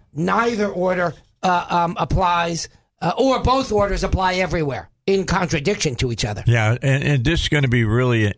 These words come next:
Speaker 2: an interesting part of this, because talking to Greg, he feels that all school districts now have been put on notice.
Speaker 1: I think that's right. I think Greg is one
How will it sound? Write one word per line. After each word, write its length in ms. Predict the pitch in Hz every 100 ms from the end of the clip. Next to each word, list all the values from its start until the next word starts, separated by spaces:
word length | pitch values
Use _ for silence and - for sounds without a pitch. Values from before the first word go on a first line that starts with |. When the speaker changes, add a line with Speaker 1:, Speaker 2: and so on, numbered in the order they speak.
| -
Speaker 2:
an 160 | 104 113
interesting 580 | 123 117 113 - 113
part 320 | 92 - 135 120
of 180 | 92
this, 360 | 82 87 85 - - - -
because 560 | - 113 110 117 117 104 - _
talking 420 | 120 131 170 160
to 80 | 127
Greg, 460 | 95 113 139 131 98
he 260 | 101 120
feels 640 | 160 123 117 95 92 104 - _ _ _ _
that 480 | 110 98 110 107 107 -
all 340 | 110 127 170
school 380 | 175 - 165 165
districts 560 | 123 107 - 104 95 -
now 240 | 101 98
have 180 | 98 98
been 160 | 101 95
put 220 | - 131
on 220 | 127 123
notice. 500 | 123 139 131 - -
Speaker 1:
I 140 | - 220
think 180 | 269
that's 240 | - 147 -
right. 260 | 131 202 - _ _ _ _ _
I 80 | 185
think 200 | 220 196
Greg 240 | 165 170
is 120 | 147
one 360 | 113 143 190 240